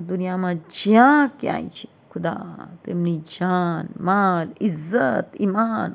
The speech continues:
ઔલાદની હિફાજત, હર બીમારની શિફા, હર પરેશાન હાલી પરેશાની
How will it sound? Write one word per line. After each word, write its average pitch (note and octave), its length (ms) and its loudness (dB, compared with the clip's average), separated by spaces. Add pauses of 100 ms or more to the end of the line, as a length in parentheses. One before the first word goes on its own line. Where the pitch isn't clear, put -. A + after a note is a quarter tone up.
ઔલાદની E3+ 560 0
હિફાજત, - 580 -10 (640)
હર C4 160 6
બીમારની A3 580 4
શિફા, - 540 -12 (340)
હર A3+ 160 -2
પરેશાન A#3+ 680 4
હાલી B3 220 4
પરેશાની - 540 -4